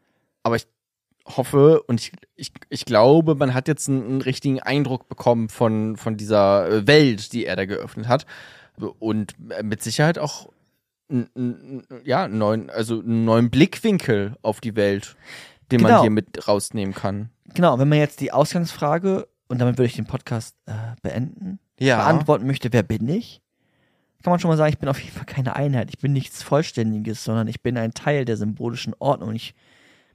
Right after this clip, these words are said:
Speaker 2: bin vielleicht auf dem Weg zu, zu erfahren, wer ich bin. Ich weiß es gar nicht so richtig. Ich habe gewisse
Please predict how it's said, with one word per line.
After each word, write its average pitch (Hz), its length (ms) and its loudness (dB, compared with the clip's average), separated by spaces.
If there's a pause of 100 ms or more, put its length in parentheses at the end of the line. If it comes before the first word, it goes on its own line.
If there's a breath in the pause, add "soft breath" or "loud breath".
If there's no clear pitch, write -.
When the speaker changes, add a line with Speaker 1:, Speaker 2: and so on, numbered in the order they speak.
Speaker 2:
bin 160 140 2
vielleicht 139 160 -2
auf 127 80 -4
dem 123 120 -2
Weg 127 200 -2
zu, 107 260 -6 (560)
zu - 140 -4
erfahren, 110 400 0
wer 87 100 -4
ich 101 140 -10
bin. 98 160 -4
Ich 117 120 -6
weiß 110 200 -4
es - 140 -12
gar 80 160 -10
nicht 104 120 -14
so - 80 -16
richtig. 127 260 -14
Ich - 60 -14
habe 123 220 0
gewisse 107 440 -4